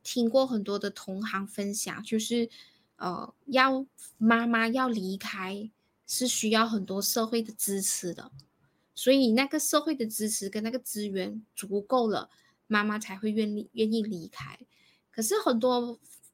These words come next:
很多妈妈不愿意离开，是因为还有一份爱啊，或者是不愿意承认自己选的伴侣是有这种倾向的，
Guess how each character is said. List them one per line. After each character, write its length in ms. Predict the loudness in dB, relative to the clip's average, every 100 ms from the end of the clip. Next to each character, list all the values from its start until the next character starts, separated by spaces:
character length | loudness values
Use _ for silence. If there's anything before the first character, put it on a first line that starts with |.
| _
很 200 | -2 2
多 120 | 2
妈 200 | 2 2
妈 320 | 0 0 -2 _ _ _ _ _ _ -4
不 60 |
愿 260 | 0 2 2
意 80 | 2
离 220 | 0 -2
开， 460 | -6 -6 -4 -4 -8 _ _ _ _
是 180 | -4 -2
因 160 | -2
为 240 | 0 -2 -4 _
还 200 | -10 -2
有 80 | 0
一 100 | 0
份 240 | -2 -6 -4
爱 200 | -4 -4
啊， 160 | -6 -14 _ _
或 120 | _ -4
者 120 | -4
是 120 | -4 -6
不 160 | -4 -2
愿 200 | 0 2
意 120 | 0
承 240 | -4 -8 -6
认 260 | -4 -4 -8 _ _ _
自 120 | -10
己 100 | -6
选 340 | -2 -2 -2 -6
的 80 |
伴 280 | -6 -4 -4
侣 160 | -8 -14 _
是 340 | -12 -10 -10 -12 _ _
有 180 | -8 -6
这 100 | -4
种 160 | -2 -4
倾 280 | -6 -6 -4
向 280 | -6 -6
的， 100 | -12